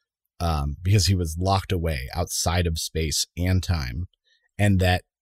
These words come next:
them getting this thing that he needs is going to be what ultimately releases Kang the Conqueror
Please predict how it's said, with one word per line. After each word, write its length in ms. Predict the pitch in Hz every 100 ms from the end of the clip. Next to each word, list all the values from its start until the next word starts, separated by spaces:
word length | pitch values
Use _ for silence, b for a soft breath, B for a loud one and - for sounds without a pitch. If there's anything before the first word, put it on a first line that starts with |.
| -
them 600 | 90 85 87 104 107 104
getting 340 | 90 98 98 87
this 260 | 87 -
thing 220 | - 92
that 120 | 101 -
he 140 | 120
needs 280 | 110 117 98
is 120 | 87
going 180 | 101 90
to 40 |
be 120 | 82 82
what 120 | 78
ultimately 440 | 80 85 95 80 82
releases 580 | 78 80 85 - 78
Kang 280 | - - 85
the 80 | 76
Conqueror 640 | - 82 80 - 64 57